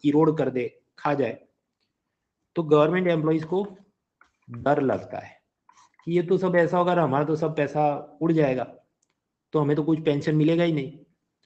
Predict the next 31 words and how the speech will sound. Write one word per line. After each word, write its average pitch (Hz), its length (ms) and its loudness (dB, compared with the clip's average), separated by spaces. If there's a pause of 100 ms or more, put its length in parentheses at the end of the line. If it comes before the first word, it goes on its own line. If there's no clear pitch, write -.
(640)
So 190 60 2
they 165 220 4
are 180 80 2
demanding 160 460 0 (680)
कि 190 80 0
हमें 165 220 0
ये 190 520 0 (760)
national 160 400 0
pension 170 400 -2
system 147 360 -4
नहीं 120 220 -4
चाहिए, - 300 -12 (1120)
हमें 160 260 0
तो 190 100 0
वो 180 380 2 (580)
राजीव 143 360 4
गांधी, 165 260 2
इंदिरा 151 260 2
गांधी 147 260 0
के 147 100 2
time 135 260 -2
पर 131 140 -4
जो 123 400 -10 (1040)
old 208 340 6
pension 165 360 0
scheme 127 320 -6
थी, 107 400 -8
old 170 240 2
pension 139 320 -2
scheme 120 240 -10
यानी 143 220 -4